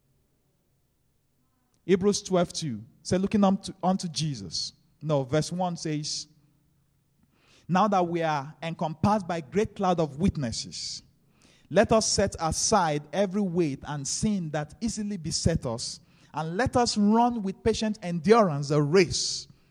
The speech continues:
that has been appointed to us." Life is a race. But now, men compete in the Olympics,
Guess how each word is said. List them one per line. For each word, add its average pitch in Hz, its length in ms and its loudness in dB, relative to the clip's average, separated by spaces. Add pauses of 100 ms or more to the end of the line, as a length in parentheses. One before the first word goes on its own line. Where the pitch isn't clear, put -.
(180)
that 143 140 -2
has 156 100 0
been 147 120 -4
appointed 160 440 -2
to 135 140 -4
us." 117 160 -6
Life 175 320 2
is 196 100 2
a 160 100 6
race. 113 480 -2 (1800)
But 196 220 6
now, 233 440 6
men 240 580 4
compete 214 500 6
in 220 80 4
the 208 100 4
Olympics, 196 880 0